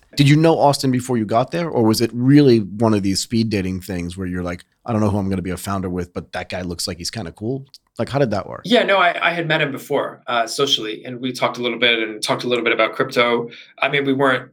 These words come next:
Speaker 2: bros. We were just acquaintances.
Speaker 1: Yep.
Speaker 2: So I knew I had some ref-, frame of reference for the fact that, you know, he was a smart guy and he was talking about crypto the year before and,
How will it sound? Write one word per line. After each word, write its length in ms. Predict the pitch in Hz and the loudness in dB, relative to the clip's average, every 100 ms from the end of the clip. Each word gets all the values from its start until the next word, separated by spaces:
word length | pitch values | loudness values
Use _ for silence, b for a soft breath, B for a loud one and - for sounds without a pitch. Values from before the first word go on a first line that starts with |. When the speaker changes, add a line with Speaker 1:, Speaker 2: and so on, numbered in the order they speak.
| _ | _
Speaker 2:
bros. 460 | - 117 113 104 - | 0 2 2 0 0
We 160 | 120 110 | 0 0
were 60 | |
just 260 | 110 113 - | -2 -6 -6
acquaintances. 640 | - 113 - 110 107 - | -6 -4 -4 -4 -6 -2
Speaker 1:
Yep. 160 | 131 127 - | -2 -2 -2
Speaker 2:
So 200 | - 185 | 2 2
I 60 | 160 | 2
knew 380 | 165 165 156 | 2 2 0
I 100 | 151 | 0
had 140 | 147 143 | -2 -2
some 320 | - 147 143 | -2 0 0
ref-, 300 | 131 120 - | 0 0 -4
frame 260 | - 127 120 | -4 -2 -2
of 80 | 117 | -2
reference 400 | 110 110 107 - | -2 -2 -6 -6
for 100 | 110 | -6
the 80 | |
fact 300 | 104 104 90 | -2 -2 -2
that, 200 | - 101 - _ _ | -4 -6 -6 _ _
you 80 | 135 | -4
know, 60 | 110 | 0
he 120 | 113 | -2
was 80 | 104 | -2
a 60 | |
smart 340 | 98 - 98 - | -4 -4 -4 0
guy 440 | 95 95 101 - | 0 0 -6 -10
and 100 | 113 | -6
he 80 | 107 | -4
was 120 | 104 | -4
talking 280 | - 98 101 | -4 -6 -4
about 160 | 95 - | -4 -2
crypto 580 | 107 98 95 95 - _ _ _ _ _ | -2 2 0 0 -8 _ _ _ _ _
the 160 | 127 120 | 0 2
year 240 | 113 110 | 2 2
before 560 | 101 - 120 104 104 101 | 0 -2 2 4 4 2
and, 420 | - 101 98 98 | 0 0 0 -4